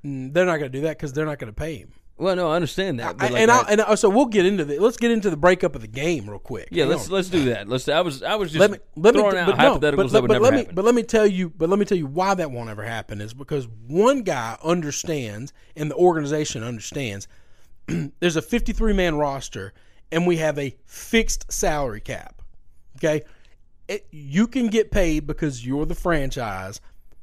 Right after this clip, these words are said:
Speaker 1: but you can't get paid too much because we have to build a team. We got, we got fifty-two other people that gotta be paid.
Speaker 2: Yeah.
Speaker 1: And you have another guy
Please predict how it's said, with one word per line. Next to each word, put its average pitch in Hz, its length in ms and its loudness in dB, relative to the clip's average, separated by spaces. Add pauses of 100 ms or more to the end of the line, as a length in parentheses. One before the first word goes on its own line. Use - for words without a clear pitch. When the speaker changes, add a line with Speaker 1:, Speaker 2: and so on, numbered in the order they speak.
(200)
Speaker 1:
but 143 220 0
you 147 80 -4
can't 180 340 -2
get 208 180 0
paid 190 280 2
too 185 180 0
much 160 420 0
because 147 300 -6
we 135 360 -6
have 165 280 -8
to 180 120 -2
build 165 600 4 (340)
a 170 180 0
team. 123 640 -4 (320)
We 151 100 -2
got, 160 200 0 (280)
we 147 80 -6
got - 180 -12
fifty-two 190 800 0
other 180 200 2
people 165 400 -4
that 123 180 -16
gotta 143 300 -4
be 139 200 -8
paid. 113 420 -8 (180)
Speaker 2:
Yeah. 117 140 -10 (440)
Speaker 1:
And 120 140 -8
you 170 80 2
have 185 140 2
another 220 400 4
guy 110 420 -8